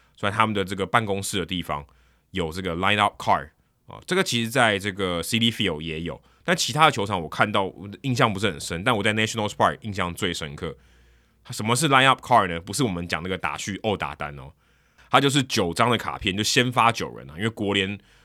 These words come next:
是有这个投手要打击的嘛，当时还是有打击，现在当然可能新的球季就不用。有九个人，然后有九张这个先发九人的卡片，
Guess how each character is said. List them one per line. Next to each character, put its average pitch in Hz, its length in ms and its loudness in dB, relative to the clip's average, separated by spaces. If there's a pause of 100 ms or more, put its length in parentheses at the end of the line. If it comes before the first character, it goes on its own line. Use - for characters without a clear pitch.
是 110 240 -2
有 85 240 0
这 95 100 -6
个 90 160 -2
投 95 160 -2
手 - 80 -2
要 92 120 2
打 76 160 -2
击 67 180 -14
的 69 80 -14
嘛， 67 140 -18
当 104 180 0
时 90 140 -4
还 82 80 0
是 87 100 -10
有 87 100 -2
打 64 160 -10
击， - 140 -16
现 95 140 -4
在 - 20 -2
当 90 140 0
然 95 120 -6
可 87 120 -12
能 80 100 -8
新 98 140 -4
的 92 80 -2
球 78 160 -8
季 - 100 -16
就 87 100 -6
不 69 220 -12
用。 69 240 -10 (640)
有 107 100 2
九 113 220 4
个 98 100 2
人， 87 160 2
然 92 120 2
后 104 40 4
有 104 80 4
九 104 240 2
张 113 280 4
这 113 100 -2
个 92 140 0
先 107 160 -2
发 104 180 4 (100)
九 87 200 -4
人 80 100 -6
的 82 80 -6
卡 - 240 -12
片， 82 220 -4